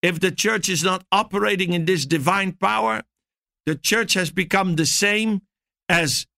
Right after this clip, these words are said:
any other human organization or human institution. But we are not just merely a human institution or organization, and we are surely not the same as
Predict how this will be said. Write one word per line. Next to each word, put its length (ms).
any 460
other 300
human 640
organization 920
or 140
human 480
institution. 840
But 200
we 180
are 140
not 300
just 300
merely 600
a 140
human 540
institution 800
or 180
organization, 1000
and 140
we 160
are 100
surely 420
not 260
the 80
same 360
as 300